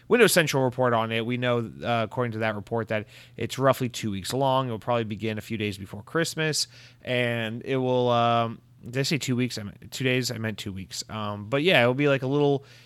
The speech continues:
in-game holiday event where you can unlock some holiday skins. And I wonder if they're gonna do up the maps a little bit, like add snow or add, like, Santa hats or something like that, just to make it a little more festive. Halo five had some things like that, so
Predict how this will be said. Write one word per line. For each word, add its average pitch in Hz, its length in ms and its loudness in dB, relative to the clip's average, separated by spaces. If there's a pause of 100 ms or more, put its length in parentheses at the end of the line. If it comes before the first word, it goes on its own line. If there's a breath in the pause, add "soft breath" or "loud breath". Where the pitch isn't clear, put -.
(140)
in-game 135 420 2
holiday 117 420 0
event 113 240 -2
where 110 100 -6
you 113 80 -4
can 113 100 -4
unlock 113 360 -2
some 107 140 -6
holiday 113 420 0
skins. 156 760 -2
And 104 160 -8 (280 loud breath)
I - 100 0
wonder 160 280 4
if 147 80 6
they're 147 100 4
gonna 135 160 0
do 123 240 0
up 123 100 -2
the 120 100 -4
maps 110 360 -2
a 123 40 -6
little 123 140 2
bit, 117 160 0
like 104 160 -6
add 104 220 -6
snow 104 560 -2
or 101 120 -6
add, 101 280 -6
like, 98 240 -6
Santa 107 400 -4
hats 110 340 -2
or 110 60 -6
something 110 240 -6
like 110 160 -6
that, 104 200 -2
just 101 140 -12
to 110 60 -10
make 107 120 -6
it 104 40 -6
a - 20 -4
little 107 140 -2
more 104 140 -8
festive. 113 380 -6
Halo 143 200 0
five 127 240 0
had 117 160 -6
some 120 100 -10
things 117 200 -8
like 110 160 -6
that, 113 180 -2
so 104 240 -4